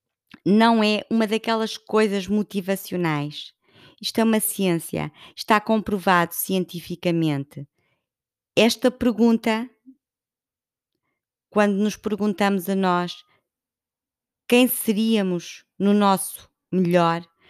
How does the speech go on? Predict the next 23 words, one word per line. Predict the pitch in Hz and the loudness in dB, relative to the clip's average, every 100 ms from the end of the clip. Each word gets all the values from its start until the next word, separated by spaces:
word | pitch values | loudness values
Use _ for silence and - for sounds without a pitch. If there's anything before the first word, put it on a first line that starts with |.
| - - - | -20 -6 4
muda | 220 247 302 214 175 151 151 - - | 8 10 8 6 2 2 -4 -14 -6
efetivamente | 294 330 339 311 254 214 208 202 208 208 226 - - | -4 -2 -6 -4 -4 -2 -2 0 -2 -6 -12 -16 -12
a | - | 0
neuroquímica | 220 233 262 285 254 247 - 214 233 - | 6 6 6 6 4 2 -2 0 0 -2
do | 233 214 | -4 -2
cérebro | - - 196 175 165 165 185 _ _ | -6 -4 -4 -6 -8 -10 -12 _ _
na | 208 220 | -4 -2
direção | 226 226 - 226 220 226 | 0 -2 0 2 2 2
de | 208 | 2
mais | 226 240 262 254 - | 2 4 4 2 -2
positividade, | - 190 190 196 180 180 165 156 151 147 _ _ _ _ _ | -10 -12 -10 -10 -8 -6 -4 -4 -8 -12 _ _ _ _ _
o | - - | -6 0
que, | - 226 - | 4 4 4
o | 233 | 2
que | - | 4
nos | 240 240 | 4 2
permite | - 226 226 240 247 - 277 - 226 _ _ _ _ | 0 4 6 6 2 -2 -2 -4 -10 _ _ _ _
pensar | 269 277 269 277 277 | 2 2 2 0 4
melhor. | 285 277 285 254 220 - _ _ _ _ _ _ _ _ _ - - - | 4 4 2 0 -4 -8 _ _ _ _ _ _ _ _ _ -20 -16 2
É | 233 247 | 6 6
o | 240 220 | 6 6
eu | 302 285 | 4 4
ideal | 254 196 208 190 196 262 | 2 0 -2 0 -2 -4